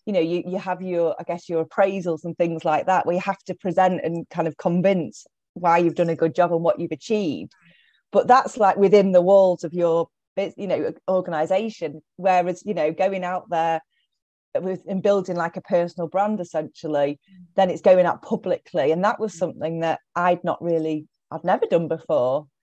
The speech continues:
Speaker 1: I'd, but I'd seen, you know, I'd, I'd seen it, other people doing it. I knew, obviously, the principles, but for me, it was like, "Right, I'm gonna have to actually do, if I want this to work, I'm gonna have to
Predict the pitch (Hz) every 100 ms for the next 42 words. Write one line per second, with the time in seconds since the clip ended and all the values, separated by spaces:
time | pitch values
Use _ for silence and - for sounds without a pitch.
0 | _ 226 220 277 247 254 339 302 254 247
1 | 277 170 185 _ _ 190 190 - 226 202
2 | - - 190 185 220 214 226 190 190 -
3 | 180 180 185 165 180 - 170 160 - 226
4 | - - - 156 151 165 175 170 - _
5 | _ _ - 196 202 196 170 175 175 165
6 | - 185 170 160 165 175 170 170 175 _
7 | 170 156 - - - 165 160 156 _ _
8 | _ 185 185 190 208 233 214 185 180 -
9 | 175 170 139 - 175 170 160 156 147 _
10 | 151 143